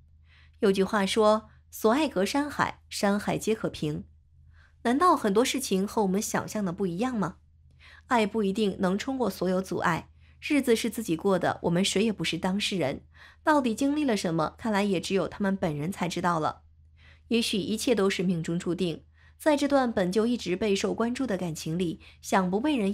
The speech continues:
议论都难。消息迅雷不及掩耳之势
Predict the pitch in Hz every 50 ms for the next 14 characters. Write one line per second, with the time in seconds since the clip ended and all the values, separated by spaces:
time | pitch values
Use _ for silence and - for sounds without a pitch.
0 | - 226 196 180 190 165 101 - - 196 220 226 185 123 - - - - _ -
1 | - - - - - - - - - - - - - - - 208 208 208 - 220
2 | 196 180 180 - - 277 240 202 175 180 180 233 214 - 175 165 151 143 135 143
3 | 160 185 - 185 180 - - - 180 156 -